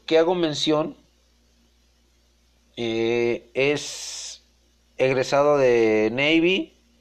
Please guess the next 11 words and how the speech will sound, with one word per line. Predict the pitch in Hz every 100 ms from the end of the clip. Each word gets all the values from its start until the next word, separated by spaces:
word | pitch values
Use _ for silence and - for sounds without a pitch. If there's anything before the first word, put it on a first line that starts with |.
| _ _ _ _ _ _ -
ganador | 135 143 139 147
del | 156
trofeo | 151 127 135 131
Heisman, | 160 160 175 190 311 - _ _ _ _ _ _ _ _ _ -
eh, | 123 123 120 120 117
ronda | 123 135 139
diez, | 131 143 160 175 175 -
pick | - 147 -
número | 156 147 143
ciento | 127 147 143
veintinueve, | 139 131 120 127 151 175 220 -